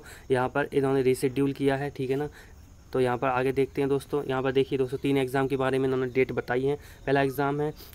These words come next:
सब इंस्पेक्टर in दिल्ली पुलिस, ठीक है ना, का जो पेपर सेकंड है, दो हज़ार उन्नीस का जो पेपर सेकंड है वो नहीं हुआ था, इसकी इन्होंने exam date रखी है रिवाइज छब्बीस जुलाई दो हज़ार इक्कीस को। और साथ ही साथ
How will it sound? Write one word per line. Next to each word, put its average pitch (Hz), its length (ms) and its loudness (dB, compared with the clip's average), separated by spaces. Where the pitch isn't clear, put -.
सब 147 100 4
इंस्पेक्टर 143 460 0
in 135 120 2
दिल्ली 131 240 4
पुलिस, 127 320 0
ठीक 131 160 -2
है 147 60 2
ना, 151 140 0
का 139 80 2
जो 135 120 2
पेपर 139 320 2
सेकंड 139 420 0
है, 131 60 0
दो 131 140 2
हज़ार 131 140 2
उन्नीस 135 280 2
का 139 120 -2
जो 135 100 2
पेपर 135 280 0
सेकंड 131 340 -2
है 139 40 0
वो 131 120 0
नहीं 123 200 0
हुआ 135 180 0
था, 139 60 0
इसकी 135 240 -2
इन्होंने 127 260 0
exam 127 280 0
date 127 220 0
रखी 127 180 -2
है 131 80 2
रिवाइज 127 360 0
छब्बीस 135 280 0
जुलाई 135 280 4
दो 135 100 2
हज़ार 131 180 2
इक्कीस 123 300 -4
को। 117 120 -6
और 113 100 -4
साथ 131 180 -2
ही 139 120 -4
साथ 131 200 -2